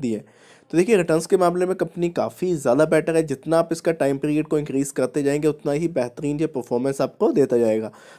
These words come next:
तो देखिए, सारी चीज़ें अब तक तो काफ़ी ज़्यादा अच्छी रही हैं। और दूसरा, मैं बात करता हूँ यहाँ पे आगे, तो देखिए, हम थोड़ा सा नज़र डाल लेते हैं कि कंपनी की जो हमारे पास परफॉर्मेंस है,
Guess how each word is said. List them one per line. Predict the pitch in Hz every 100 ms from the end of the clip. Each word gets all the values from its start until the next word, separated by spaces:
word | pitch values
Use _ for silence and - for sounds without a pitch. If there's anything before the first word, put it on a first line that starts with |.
| _
तो | 151
देखिए, | 170 220
सारी | 214 131 160
चीज़ें | 165 175 180
अब | 170
तक | 170 170
तो | 170
काफ़ी | 156 156 175
ज़्यादा | 170 151
अच्छी | 156 -
रही | 165 165 170
हैं। | 175 - - - _
और | 165
दूसरा, | 160 160 180 170
मैं | 180
बात | 170 143 -
करता | 160 160 170
हूँ |
यहाँ | 165 151
पे | 170
आगे, | - 117 123 156
तो | 165
देखिए, | 165 143 180
हम | 170
थोड़ा | 170 139 147
सा | 175
नज़र | 139 131
डाल | 143 131 135
लेते | 139 160
हैं | 156
कि | 160 156
कंपनी | 131 123 143
की | 151 170
जो | 165 156
हमारे | 135
पास | 139 160 -
परफॉर्मेंस | 117 - 135 147 180 208
है, | 170 165